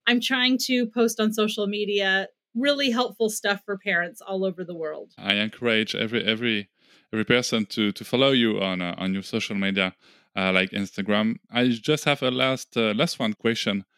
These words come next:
Speaker 2: uh, for professionals. Uh, could you explain briefly,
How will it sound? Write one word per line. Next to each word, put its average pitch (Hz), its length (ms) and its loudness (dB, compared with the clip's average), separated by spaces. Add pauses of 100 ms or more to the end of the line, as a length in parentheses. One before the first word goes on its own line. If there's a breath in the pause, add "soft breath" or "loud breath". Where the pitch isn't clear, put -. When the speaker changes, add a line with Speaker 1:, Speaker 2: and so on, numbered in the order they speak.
(220)
Speaker 2:
uh, 104 140 0
for 110 180 0
professionals. 107 760 -2 (100)
Uh, 104 280 4
could 131 200 -4
you 139 60 -2
explain 139 400 -2
briefly, 117 520 -2